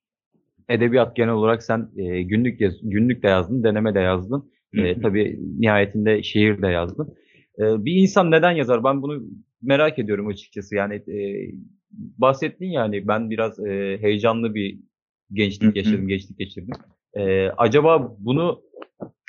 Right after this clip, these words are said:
Speaker 1: Ee, bu heyecanın evrildi mi, şiire mi evrildi? Sen ne düşünüyorsun bu konuda? Yani bir insan neden yazar?
Speaker 2: Abi,
Speaker 1: İçinde
Speaker 2: e,
Speaker 1: boşluğu
Speaker 2: bir
Speaker 1: mu doldurur yazıyla?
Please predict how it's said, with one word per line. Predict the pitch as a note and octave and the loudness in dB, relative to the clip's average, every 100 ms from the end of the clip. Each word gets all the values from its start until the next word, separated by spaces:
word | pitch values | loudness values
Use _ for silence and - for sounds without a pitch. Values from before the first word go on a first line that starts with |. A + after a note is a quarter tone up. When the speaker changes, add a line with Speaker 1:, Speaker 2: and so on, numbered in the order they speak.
| - | -2
Speaker 1:
Ee, | G#2 G2+ G2+ G#2 | 0 2 2 4
bu | C#3+ D#3+ - - | 4 4 2 -2
heyecanın | A#2+ C3 C3 D3 D3+ C#3+ | 2 4 4 4 2 2
evrildi | C3 B2 C#3+ D#3+ | 2 2 -2 -4
mi, | D3+ | -6
şiire | - A#2 A#2+ | -4 -2 0
mi | D#3+ | 0
evrildi? | C3 G2+ G2+ G2 | 0 0 -2 -4
Sen | C3+ C#3 | -2 -2
ne | D3 | -4
düşünüyorsun | D3 B2 G#2 G#2+ F#2+ | -6 -6 -6 -4 -6
bu | - | -6
konuda? | F#2+ F#2+ - _ | -8 -8 -12 _
Yani | A2 A2 A#2+ | 0 0 0
bir | |
insan | E3+ D3+ E3 C#3+ | -4 -2 0 0
neden | C#3 D3 | 0 0
yazar? | B2 G#2 F#2+ - - - - - - - - | -2 -6 -10 -14 -20 -20 -20 -12 -12 -12 -2
Speaker 2:
Abi, | C3+ D#3 D#3+ | 2 4 4
Speaker 1:
İçinde | C3 C3+ C3 | 2 2 0
Speaker 2:
e, | A#2 A2+ A#2 | 0 -2 2
Speaker 1:
boşluğu | C3+ D#3 D3+ | 4 4 0
Speaker 2:
bir | D3+ | -2
Speaker 1:
mu | A#2 | 0
doldurur | G#2 F#2+ F#2+ | -2 -2 -6
yazıyla? | F#2 F2+ F#2 E2+ | -6 -8 -12 -16